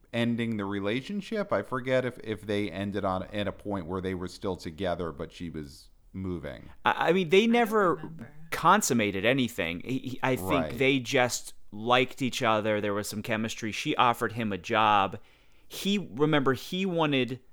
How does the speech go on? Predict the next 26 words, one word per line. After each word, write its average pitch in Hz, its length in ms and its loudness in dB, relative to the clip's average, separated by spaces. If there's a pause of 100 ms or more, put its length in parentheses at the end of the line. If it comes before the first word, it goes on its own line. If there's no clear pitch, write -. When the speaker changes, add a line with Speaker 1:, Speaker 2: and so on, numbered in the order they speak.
(320)
Speaker 2:
part 151 320 4
ownership 127 560 2
in 113 260 0
Jack's 120 400 -2
bar, 156 460 8
and 131 180 2
Jack 139 400 4 (160)
flat 160 720 6
out 139 280 6
denied 123 500 2
him, - 400 -10
even 127 260 0
though 120 200 4
he 120 280 -4
earned 127 360 2
Speaker 1:
That's 104 140 -2 (180)
Speaker 2:
every 127 480 4
Speaker 1:
right. 101 100 0
Speaker 2:
freaking, 101 800 4 (100)
uh, 92 540 0 (580)
percentage 135 560 2
of 98 200 0
that. 87 500 -2 (1000)
Speaker 3:
Mm-hmm. 147 100 0
Speaker 2:
And 139 160 4
so 127 520 4